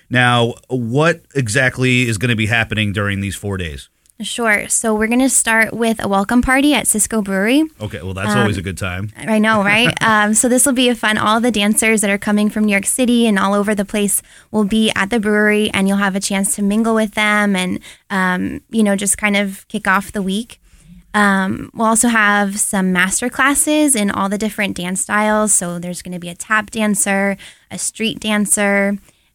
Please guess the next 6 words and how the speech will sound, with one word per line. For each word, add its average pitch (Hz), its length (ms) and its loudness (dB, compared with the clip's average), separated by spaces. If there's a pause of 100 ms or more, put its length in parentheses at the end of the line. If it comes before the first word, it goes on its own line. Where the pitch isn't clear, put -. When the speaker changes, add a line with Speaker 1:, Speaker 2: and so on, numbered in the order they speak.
(100)
Speaker 2:
um, 185 440 -4
ballet 190 460 -2
classes, 196 420 -2
of 190 140 -6
course. 196 480 0
Speaker 1:
Okay. 104 220 -2